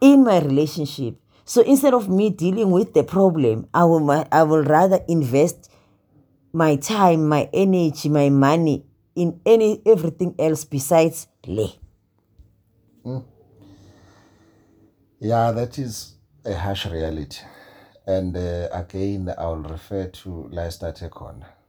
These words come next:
Speaker 2: Ukuthi indlela esikhuliswa ngayo, and uma ngikhuluma ngokukhuliswa, I'm not only referring at home.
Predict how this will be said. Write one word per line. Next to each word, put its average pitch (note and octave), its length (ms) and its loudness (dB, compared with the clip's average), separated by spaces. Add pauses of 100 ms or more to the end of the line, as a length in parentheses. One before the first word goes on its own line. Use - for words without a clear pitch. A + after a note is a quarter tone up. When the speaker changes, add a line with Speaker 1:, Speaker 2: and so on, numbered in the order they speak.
(800)
Speaker 2:
Ukuthi E2 580 -12
indlela D2 760 -12
esikhuliswa E2+ 720 -16 (1400)
ngayo, C2+ 460 -12
and F2+ 160 -10
uma A2 220 -6
ngikhuluma F#2 420 -8
ngokukhuliswa, D2+ 800 -16 (120)
I'm E2 220 -14
not F#2 220 -10
only F2+ 300 -10
referring C#2 460 -16
at B1 100 -18
home. C2 320 -18